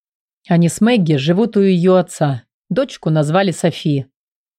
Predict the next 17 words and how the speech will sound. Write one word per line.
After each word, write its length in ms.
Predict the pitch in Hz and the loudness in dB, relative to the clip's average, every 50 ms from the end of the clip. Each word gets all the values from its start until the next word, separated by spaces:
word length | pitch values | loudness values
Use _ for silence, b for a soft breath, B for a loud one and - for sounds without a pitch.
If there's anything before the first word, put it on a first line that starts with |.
| - | -4
Джимми 340 | 185 147 143 175 185 185 180 | -4 -2 0 2 2 2 2
сейчас 440 | 170 - - 147 - - 190 175 165 | 0 -2 -4 -4 -2 0 0 0 0
взялся 460 | 165 156 151 180 190 190 185 - 180 | -2 -2 0 0 0 0 0 -2 -4
перестраивать 760 | - 185 165 175 170 - - 190 185 185 180 165 175 170 - | -2 0 0 -2 -2 -4 -2 -2 0 2 2 0 0 -2 -2
бар 340 | 165 160 185 185 - - - - | 0 0 0 0 0 -4 -6 -4
Эдди. 560 | - 240 214 165 156 151 147 147 139 131 - _ _ _ _ _ _ _ - | -2 0 0 0 -2 -2 -2 -2 -2 -4 -6 _ _ _ _ _ _ _ -4
Ему 280 | 160 156 165 180 180 | 0 2 2 2 2
дали 220 | 160 165 160 151 143 | 2 2 0 0 -2
ссуду, 680 | - - - - - 180 180 208 185 208 202 175 170 _ - | -4 -8 -12 -8 -2 0 0 2 2 2 0 0 -2 _ -2
он 300 | 175 175 175 175 165 - _ _ _ _ _ _ _ _ _ _ _ - | 0 2 2 2 0 -2 _ _ _ _ _ _ _ _ _ _ _ -6
"Я 200 | 277 294 311 302 | -2 0 2 2
рада, 360 | 320 330 330 311 220 208 208 | 4 4 4 2 2 0 -2
что 260 | 208 - _ - 202 | -4 -6 _ -4 -2
у 120 | 202 202 | 0 2
него 300 | 202 202 208 214 202 233 | 2 2 0 0 0 -2
всё 260 | 226 220 - - 214 208 | -4 -6 -6 -6 -8 -6
сложилось". 960 | 208 - 208 214 208 185 180 175 175 165 165 170 160 - - - - - | -6 -2 0 0 0 0 0 -2 -2 -2 -2 -4 -6 -8 -12 -20 -20 -20